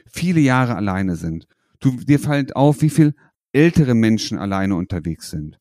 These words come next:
Du hörst in den Medien, dass wir eine zunehmende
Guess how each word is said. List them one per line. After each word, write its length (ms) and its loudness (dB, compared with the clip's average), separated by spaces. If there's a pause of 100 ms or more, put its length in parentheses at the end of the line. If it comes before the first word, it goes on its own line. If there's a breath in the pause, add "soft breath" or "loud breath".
(280 soft breath)
Du 140 6
hörst 360 4
in 120 -2
den 120 2
Medien, 440 2
dass 220 -2
wir 160 2 (320 soft breath)
eine 280 4
zunehmende 640 0